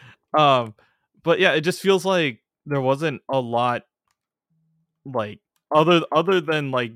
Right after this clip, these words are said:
you know, the people whose contracts were expiring, like, what, what are you gonna get out of it? Like, you just reset everybody.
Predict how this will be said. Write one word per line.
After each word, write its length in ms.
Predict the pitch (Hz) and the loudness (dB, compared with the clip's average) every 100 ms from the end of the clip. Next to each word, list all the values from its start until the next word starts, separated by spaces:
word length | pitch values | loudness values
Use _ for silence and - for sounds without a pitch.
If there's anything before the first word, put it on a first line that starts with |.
| 123 | -8
you 100 | 123 | -6
know, 260 | 113 107 110 | -4 -6 -8
the 140 | 123 | -10
people 380 | 107 - 127 120 | -10 -12 -10 -8
whose 200 | 120 107 | -8 -10
contracts 480 | - 120 117 113 - | -8 -8 -6 -8 -8
were 80 | 107 | -14
expiring, 600 | - - 104 98 101 104 | -14 -14 -14 -14 -16 -12
like, 300 | 107 110 104 _ _ _ _ _ _ _ _ _ _ _ _ _ _ _ _ _ _ _ | -10 -10 -12 _ _ _ _ _ _ _ _ _ _ _ _ _ _ _ _ _ _ _
what, 560 | 151 123 117 127 131 - | -18 -16 -8 -2 -2 -4
what 220 | 135 135 | -8 -4
are 80 | 143 | -4
you 160 | 131 127 | -6 -8
gonna 180 | 127 | -6
get 140 | 117 110 | -6 -6
out 160 | 110 | -6
of 100 | 107 | -10
it? 140 | 90 - _ _ _ _ _ _ _ _ _ _ _ _ _ _ _ _ _ _ _ _ _ _ _ _ _ _ _ _ _ _ _ _ - | -14 -20 _ _ _ _ _ _ _ _ _ _ _ _ _ _ _ _ _ _ _ _ _ _ _ _ _ _ _ _ _ _ _ _ -20
Like, 80 | 117 | -14
you 120 | 123 | -10
just 160 | 135 | -10
reset 400 | 127 143 - 135 | -8 -8 -4 -4
everybody. 540 | 131 107 101 95 110 | -4 -6 -12 -12 -12